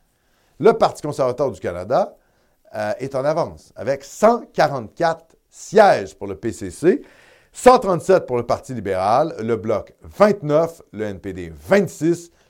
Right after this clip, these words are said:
le Parti vert deux. Évidemment, aucun, euh, aucun élu pour le Parti populaire de Maxime Bernier.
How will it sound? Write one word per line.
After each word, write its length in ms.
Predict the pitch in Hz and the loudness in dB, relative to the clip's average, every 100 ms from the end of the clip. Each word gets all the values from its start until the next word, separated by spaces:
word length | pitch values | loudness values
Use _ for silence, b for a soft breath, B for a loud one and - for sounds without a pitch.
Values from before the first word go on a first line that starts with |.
| - | -16
le 80 | - | -8
Parti 340 | 104 - 92 | -8 -8 -6
vert 300 | 98 117 85 78 | -2 -2 -2 -4
deux. 300 | 95 170 175 B B | 0 2 0 B B
Évidemment, 460 | - 90 104 131 - | -14 -8 -6 -6 -6
aucun, 440 | 147 - 139 143 - _ _ _ _ _ _ _ _ | -8 -6 -6 -6 -12 _ _ _ _ _ _ _ _
euh, 180 | 98 92 127 | -12 -10 -8
aucun 280 | 127 151 131 | -4 -4 -2
élu 260 | 107 139 | -4 -4
pour 140 | 151 95 | -6 -6
le 80 | 95 | -4
Parti 340 | 127 104 - | -4 -4 -6
populaire 460 | 123 - 110 135 135 | -8 -6 0 2 2
de 200 | 101 135 | 0 -2
Maxime 380 | 107 90 123 107 | -4 -10 -10 -6
Bernier. 400 | 87 76 62 | -8 -8 -16